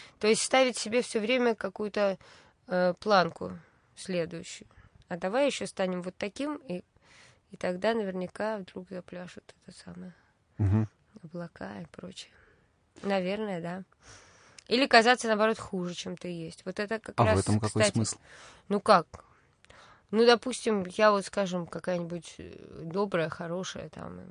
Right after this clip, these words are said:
Speaker 1: э, ну, грубо говоря, там, э, как предположение, да? И тогда на концертах ко мне, ну, я ползучий человек, я, я это сразу говорю, то, то есть,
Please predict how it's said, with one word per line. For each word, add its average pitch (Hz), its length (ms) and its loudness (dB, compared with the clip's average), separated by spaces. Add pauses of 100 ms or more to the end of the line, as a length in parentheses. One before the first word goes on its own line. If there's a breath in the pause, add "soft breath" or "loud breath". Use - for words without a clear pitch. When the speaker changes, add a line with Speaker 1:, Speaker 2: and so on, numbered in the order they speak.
(220)
Speaker 1:
э, - 180 -16
ну, 214 160 0
грубо 196 320 2
говоря, 190 460 4
там, 175 400 0
э, - 340 -18
как 185 160 -4
предположение, 170 840 -4
да? 220 200 -14 (1080 soft breath)
И 226 80 0
тогда 254 340 10
на 320 100 4
концертах 220 640 2
ко 196 140 0
мне, 214 320 -2 (100)
ну, 240 260 -10
я 269 200 0
ползучий 262 520 0
человек, - 340 -10
я, 180 180 -14 (100)
я 175 280 -14 (260)
это 170 320 -12
сразу 175 400 -8
говорю, - 280 -10 (100)
то, 185 100 -16
то - 140 -14
есть, - 240 -12